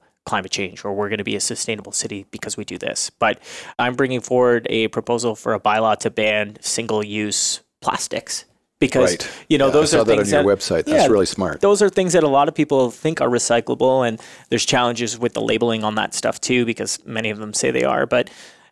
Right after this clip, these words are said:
Speaker 1: we're not able to process that. So it means even if you put it in the recycling bin, it's gonna end up in the landfill, or it's gonna end up in our waterways.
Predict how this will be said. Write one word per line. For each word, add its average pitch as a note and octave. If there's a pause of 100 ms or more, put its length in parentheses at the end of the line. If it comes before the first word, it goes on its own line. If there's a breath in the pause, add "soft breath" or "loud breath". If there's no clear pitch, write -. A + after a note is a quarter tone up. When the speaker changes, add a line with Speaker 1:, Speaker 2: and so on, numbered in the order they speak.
Speaker 1:
we're C3+
not D#3
able C#3+
to C3
process C3
that. G2
So A2+
it A#2+
means A#2+
even C#3
if B2
you A2+
put -
it E3
in C#3+
the C3
recycling C#3
bin, C3
it's D3
gonna C3+
end A#2+
up A2+
in A#2
the A2
landfill, G#2+
or A2+
it's A2+
gonna A#2+
end A#2
up G#2+
in A2
our G#2
waterways. G#2